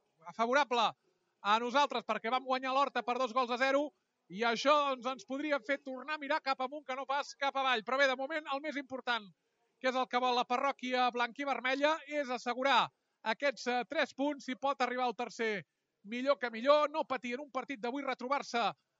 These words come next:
amb la victòria i, d'alguna manera, doncs, eh, respirar amb tranquil·litat i afrontar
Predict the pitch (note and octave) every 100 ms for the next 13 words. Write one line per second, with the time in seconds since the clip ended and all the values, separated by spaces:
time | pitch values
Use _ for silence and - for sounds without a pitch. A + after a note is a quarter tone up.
0 | _ G3 G3+ G#3+ A3 C4+ D4 A#3+ C4+ C#4+
1 | C4+ C#4 C#4+ C#4 _ _ - G#3+ A#3 A#3+
2 | C#4+ C#4 B3+ C4+ C4 C4 C#4 C#4 A3 A3+
3 | A#3 A3 G#3+ G#3+ _ _ F#3 A3 G#3+ C#4
4 | D#4+ C#4+ D#3 _ _ F#3+ G#3+ A#3+ A3 B3+
5 | C4+ D4+ C4 B3 B3+ B3+ D4 C#4 F#3